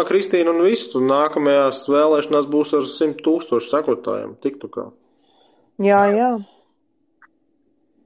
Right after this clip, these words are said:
Speaker 2: Man
Speaker 1: Es
Speaker 2: jau
Speaker 1: domāju, bet es
Speaker 2: nobloķēs
Speaker 1: bez-
Speaker 2: līdz tam laikam.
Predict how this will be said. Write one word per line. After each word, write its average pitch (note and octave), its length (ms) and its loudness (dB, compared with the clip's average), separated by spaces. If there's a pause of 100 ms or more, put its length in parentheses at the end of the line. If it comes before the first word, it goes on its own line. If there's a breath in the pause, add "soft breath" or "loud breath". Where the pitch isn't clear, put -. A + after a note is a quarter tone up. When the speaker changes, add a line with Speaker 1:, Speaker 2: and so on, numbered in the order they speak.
(320)
Speaker 2:
Man A3 180 2
Speaker 1:
Es G#3+ 60 4
Speaker 2:
jau G3 100 4
Speaker 1:
domāju, B3+ 200 4
bet B3+ 100 2
es B2 120 4
Speaker 2:
nobloķēs B2 40 -6
Speaker 1:
bez- C#3+ 300 0
Speaker 2:
līdz E3+ 260 -10
tam F#3+ 220 0
laikam. F3 720 2